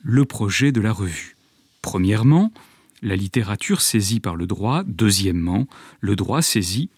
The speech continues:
par la littérature. Ce ne sont pas les formes artificieuses d'un classement arbitraire. Les titres des contributions qui,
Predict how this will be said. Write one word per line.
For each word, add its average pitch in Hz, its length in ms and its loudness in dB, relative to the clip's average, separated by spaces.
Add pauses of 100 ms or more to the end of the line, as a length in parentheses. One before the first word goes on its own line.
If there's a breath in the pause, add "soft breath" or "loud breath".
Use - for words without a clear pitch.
(120)
par 214 140 -2
la 190 80 2
littérature. - 720 -4 (1000 loud breath)
Ce - 260 2
ne 185 80 6
sont 160 240 4
pas 196 320 2
les 131 100 4
formes 147 380 4
artificieuses 113 680 0
d'un 110 120 2
classement 151 480 0 (260)
arbitraire. 117 680 -2 (520 soft breath)
Les 95 180 -4
titres - 420 -2
des 98 140 0
contributions 101 920 0
qui, 120 420 -16